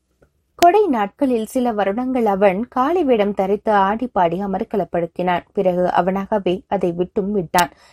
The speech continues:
என்றாலும் கூட்டத்தில் அங்கும் இங்கும் அலைந்து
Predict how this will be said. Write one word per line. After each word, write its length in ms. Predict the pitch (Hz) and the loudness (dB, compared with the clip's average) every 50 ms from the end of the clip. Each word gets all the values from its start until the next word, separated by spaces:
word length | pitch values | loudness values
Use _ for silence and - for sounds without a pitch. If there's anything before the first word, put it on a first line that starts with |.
| _ _ | _ _
என்றாலும் 680 | - 226 220 220 214 202 233 233 247 262 233 196 226 - _ | 0 0 2 2 2 4 4 4 4 2 0 -4 -6 -6 _
கூட்டத்தில் 560 | - 330 359 349 - 392 381 - 269 254 - | 2 2 2 2 0 -2 -2 -2 -2 -2 -2
அங்கும் 440 | - 214 208 226 269 294 302 254 220 | -2 -2 -2 -2 0 0 0 0 0
இங்கும் 360 | 202 202 214 214 240 220 202 | 0 0 0 0 0 0 0
அலைந்து 480 | 190 175 175 185 208 226 302 302 - | 0 0 0 0 0 0 2 0 0